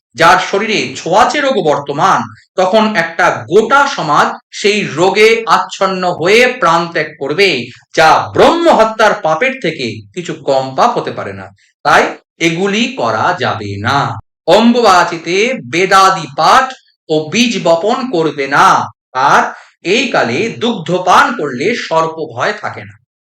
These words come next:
এখানে কেউ প্রশ্ন করতেই পারে, "হ্যাঁ, এটা আবার কি কথা বললেন? অম্বুবাচীতে দুধ খেলে সাপের ভয় থাকে না?" "কি যে বলেন না দাদা, ঠিক আছে,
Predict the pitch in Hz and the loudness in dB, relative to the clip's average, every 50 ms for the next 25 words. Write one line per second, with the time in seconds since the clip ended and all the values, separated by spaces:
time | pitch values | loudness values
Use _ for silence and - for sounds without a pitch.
0 | _ _ _ _ _ _ - - 202 208 208 208 208 185 - 151 147 - - 165 | _ _ _ _ _ _ -6 -2 0 0 0 0 -2 -2 -2 -4 -6 -6 -6 -6
1 | - 151 135 - - 202 190 160 135 117 107 104 151 202 247 247 240 - _ _ | -4 -4 -4 -4 -4 -6 -6 -6 -8 -8 -6 -2 0 0 0 0 -4 -10 _ _
2 | _ _ _ - 170 214 214 269 254 247 247 240 247 240 240 240 240 233 233 233 | _ _ _ -2 -2 0 4 4 6 6 6 6 4 2 2 0 0 0 0 2
3 | 233 220 220 220 220 220 226 240 240 - _ _ - - 175 208 226 233 240 262 | 2 2 2 2 2 2 0 -2 -4 -8 _ _ -2 2 4 4 6 6 4 6
4 | 262 262 247 254 247 247 196 165 220 262 247 - - 254 247 226 - - 247 240 | 4 4 4 4 2 0 2 2 0 -2 -2 -4 -2 0 2 2 2 2 0 0
5 | 233 254 233 220 208 240 240 240 240 240 233 202 120 - - - _ _ _ _ | 2 0 0 2 2 2 4 4 2 0 0 -2 -2 -6 -12 -16 _ _ _ _
6 | _ - 277 311 330 330 311 302 254 233 233 240 240 247 240 240 240 214 208 208 | _ -2 0 2 2 2 4 2 4 4 4 4 4 4 4 4 4 4 4 4
7 | 233 220 160 - - - - 269 285 294 277 285 294 | 4 4 2 2 -2 -4 -4 0 2 4 4 4 2